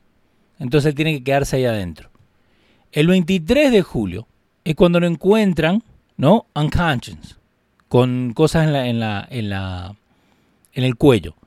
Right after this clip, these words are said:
Pero, ok, veintitrés, trece, siete, trece, veinte, veinte días.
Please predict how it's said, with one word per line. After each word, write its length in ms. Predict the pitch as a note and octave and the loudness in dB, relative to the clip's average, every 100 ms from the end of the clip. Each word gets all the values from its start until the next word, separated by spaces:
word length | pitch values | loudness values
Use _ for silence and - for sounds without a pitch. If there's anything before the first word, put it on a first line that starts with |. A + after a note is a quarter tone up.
| _ _ _ _ _ _ _ _ _ _ _ _ _ _ _ | _ _ _ _ _ _ _ _ _ _ _ _ _ _ _
Pero, 320 | E3+ E3+ E3+ - _ _ _ _ _ _ _ - | 2 4 2 -2 _ _ _ _ _ _ _ -6
ok, 200 | C#3+ G3 F#3 F#2 _ _ _ _ _ _ _ | 0 0 0 -4 _ _ _ _ _ _ _
veintitrés, 720 | B2 C#3 C3 D3+ B2+ G3 A3+ - _ | -4 -4 -2 -4 0 2 2 -2 _
trece, 480 | E3 C#3 - G2 - _ _ _ _ _ _ _ _ _ _ _ _ | 2 2 -2 -12 -16 _ _ _ _ _ _ _ _ _ _ _ _
siete, 540 | - F#3 G3+ F3 G#3+ | -8 0 0 0 -8
trece, 400 | F3 G3+ F#3+ D#3+ | -2 -2 0 0
veinte, 280 | D3+ C#3+ A#2 | 0 0 0
veinte 300 | A#3 C#4 E3+ | 0 2 0
días. 220 | F#2 D#2+ | -2 -8